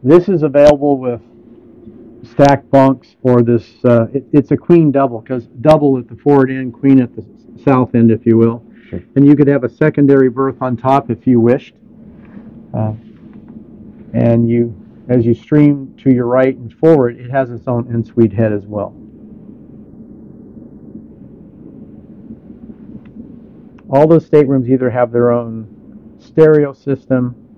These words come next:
Speaker 1: or they're all networked, depending on what the owner's requests are. But they all come with stereo systems, televisions, et cetera. U S B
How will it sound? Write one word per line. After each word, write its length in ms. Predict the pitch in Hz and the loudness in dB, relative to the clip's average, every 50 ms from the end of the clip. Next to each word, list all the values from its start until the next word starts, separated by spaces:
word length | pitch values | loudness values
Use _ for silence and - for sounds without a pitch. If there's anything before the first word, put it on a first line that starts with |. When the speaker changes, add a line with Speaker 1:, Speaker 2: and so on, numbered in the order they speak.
| _ _ _ | _ _ _
Speaker 1:
or 120 | 123 127 | 0 2
they're 180 | 123 120 123 131 | 2 4 4 2
all 160 | 131 127 120 | 2 0 -2
networked, 640 | 120 120 127 131 - - 110 104 - - _ _ _ - - - - - - - - - - - - - | -6 -8 -8 -8 -8 -10 -12 -14 -14 -14 _ _ _ -20 -20 -20 -20 -20 -20 -20 -20 -20 -20 -20 -10 -6
depending 320 | - 123 - - 135 131 127 | -4 -2 0 2 2 2 2
on 60 | 120 | 2
what 180 | 120 123 - - | 2 0 0 2
the 120 | 120 120 | 2 2
owner's 320 | 117 113 113 113 107 _ - | 2 0 -2 -6 -8 _ -12
requests 520 | 107 - - _ 123 113 104 - - - | -14 -14 -4 _ 0 0 0 -2 -6 -6
are. 140 | 98 98 101 | -4 -4 -4
But 200 | 92 98 - - | -6 -8 -6 -2
they 100 | 120 117 | 0 2
all 180 | 120 131 127 | 2 2 2
come 280 | 117 - - 139 135 127 | 0 -2 -2 0 0 0
with 160 | 117 113 104 - _ _ | 0 -4 -8 -12 _ _
stereo 520 | _ 143 135 135 131 123 123 120 120 117 _ _ _ - | _ 0 2 2 2 0 -2 -4 -12 -18 _ _ _ -20
systems, 640 | _ _ - 135 127 - _ - 127 120 120 113 - | _ _ 0 0 0 0 _ -2 0 0 -2 -2 -6
televisions, 880 | _ - 127 127 123 120 113 117 113 117 110 113 113 110 110 - _ | _ -2 0 2 2 0 0 0 -2 -2 -2 -6 -10 -14 -16 -18 _
et 140 | 110 - - _ | -20 -20 -16 _
cetera. 300 | - - - - - - - - - - - - - - - - - - - - - - - - - - - - - - - - - - | -14 -14 -14 -16 -20 -20 -20 -20 -20 -20 -20 -20 -20 -20 -20 -20 -20 -20 -20 -20 -20 -20 -20 -20 -20 -20 -20 -20 -20 -20 -20 -20 -8 -2
U 260 | 135 139 156 156 160 | 0 2 2 4 4
S 120 | 156 151 - | 2 0 0
B 440 | _ 151 151 147 147 147 151 - | _ 0 0 0 0 -2 -4 -8